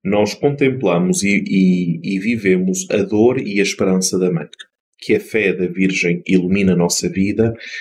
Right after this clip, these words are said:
que a sua proteção materna acompanhe o nosso caminho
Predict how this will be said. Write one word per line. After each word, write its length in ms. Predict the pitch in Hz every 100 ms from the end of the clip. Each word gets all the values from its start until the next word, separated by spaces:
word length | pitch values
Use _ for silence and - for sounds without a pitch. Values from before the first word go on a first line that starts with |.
| -
que 120 | - 98
a 40 |
sua 280 | - 104 95
proteção 520 | - - 90 - 90
materna 580 | 90 85 95 90 87 85
acompanhe 640 | 82 90 90 - 104 98
o 80 | 90
nosso 300 | 85 82 -
caminho 540 | - 87 90 90 92